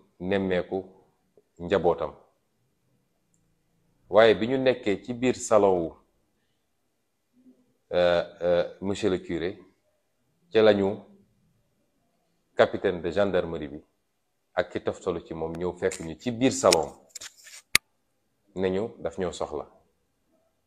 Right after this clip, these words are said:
Ma ne ko, "Capitaine, génnal nga dem xaar ci biti, ndax li ngay def du teggin ci république bi ñu nekk.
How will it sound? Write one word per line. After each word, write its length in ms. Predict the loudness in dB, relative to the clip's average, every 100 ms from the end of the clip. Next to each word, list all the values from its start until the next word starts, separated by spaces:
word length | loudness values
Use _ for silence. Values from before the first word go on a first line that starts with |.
| _ _ _ _ _ _
Ma 100 | -8
ne 100 | -8 -6
ko, 120 | -4
"Capitaine, 520 | -4 -4 -4 -4 -6 _ _ _ _ _ _ _ _ -16
génnal 540 | -6 -4 -2 -2 -4
nga 100 | -6
dem 140 | -6 -6
xaar 240 | -4 -4 -6
ci 80 |
biti, 300 | -12 -12 -14 _ _ _ _ _ _ _ _ _ _ -8
ndax 180 | -8 -4
li 140 | -2
ngay 200 | 2 2
def 380 | 0 -2 -16 -20 _ _ _ _
du 120 | -12 -2
teggin 500 | 4 4 6 0 -2 -14 _ _
ci 100 | -2
république 420 | -2 0 -8 -8 -8
bi 120 | -8
ñu 100 | -6
nekk. 180 | -8